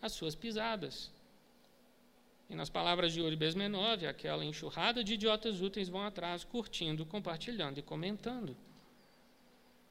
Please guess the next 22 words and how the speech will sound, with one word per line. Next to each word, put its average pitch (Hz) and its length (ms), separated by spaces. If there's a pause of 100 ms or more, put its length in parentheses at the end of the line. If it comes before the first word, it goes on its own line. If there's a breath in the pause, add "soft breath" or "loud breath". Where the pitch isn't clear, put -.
(1120)
Meu 185 120
irmão, 202 200
é 185 60
isso 196 140
que - 80
tá 202 60
aí 196 40
fora. 120 480 (2500)
E 185 60
o - 20
pior, 156 280
às 147 140
vezes 165 220
isso - 80
tá - 80
aqui - 240
dentro. 131 480 (560)
Tá - 80
dentro 196 160
da - 60
sua 240 120
casa. 123 500